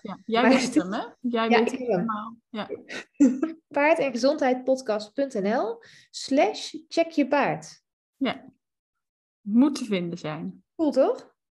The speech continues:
Speaker 1: Ja, vind ik wel. Ja. Nee, ik hoop dat we er heel veel eigenaren en, nou ja, of juryleden of instructeurs,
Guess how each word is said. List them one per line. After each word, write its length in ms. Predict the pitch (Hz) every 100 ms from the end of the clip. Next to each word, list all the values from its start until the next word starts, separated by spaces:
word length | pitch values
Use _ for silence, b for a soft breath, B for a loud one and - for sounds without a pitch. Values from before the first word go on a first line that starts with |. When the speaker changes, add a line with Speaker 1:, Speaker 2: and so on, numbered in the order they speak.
| _
Speaker 1:
Ja, 320 | - 330 339 _
vind 260 | - 302
ik 120 | 294 -
wel. 460 | 165 160 190 -
Ja. 340 | - 269 262 -
Nee, 280 | 233 196 175
ik 100 | 196
hoop 200 | 208 208
dat 160 | 220 214
we 100 | 208
er 140 | 202
heel 220 | 202 196
veel 340 | 196 190 185 B B _ -
eigenaren 880 | 196 202 208 185 180 185 180 175 -
en, 380 | 170 165 165 -
nou 220 | - 208 165
ja, 280 | 156 - -
of 180 | 202 -
juryleden 920 | 233 220 208 196 175 180 175 175 -
of 140 | 220 214
instructeurs, 880 | 208 - 208 - 190 180 180 -